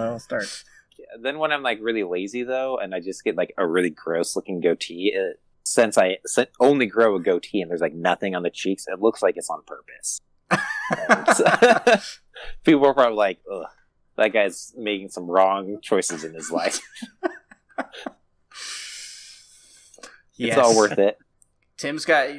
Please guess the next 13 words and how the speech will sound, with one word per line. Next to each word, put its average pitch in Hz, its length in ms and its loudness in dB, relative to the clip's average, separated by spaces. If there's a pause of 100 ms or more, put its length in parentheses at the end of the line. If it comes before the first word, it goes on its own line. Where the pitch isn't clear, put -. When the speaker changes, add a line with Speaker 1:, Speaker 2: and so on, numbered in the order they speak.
(180)
Speaker 3:
so, 147 340 2
so 160 160 -4
how, 147 260 0
how 165 200 2
long 151 260 -6
have 139 200 -4
you 131 100 -10
been 117 160 -8
growing 110 300 -2
that 98 160 -8
out, 92 200 -10
Tim? 98 280 -16 (200)
That's - 300 -20